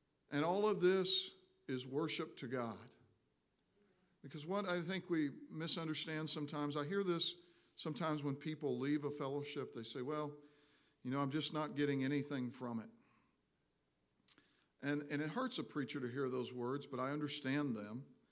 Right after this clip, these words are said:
And fundamentally, it's a misunderstanding,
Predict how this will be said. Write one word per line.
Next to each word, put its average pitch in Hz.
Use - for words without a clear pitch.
And 151
fundamentally, 196
it's 151
a 151
misunderstanding, 143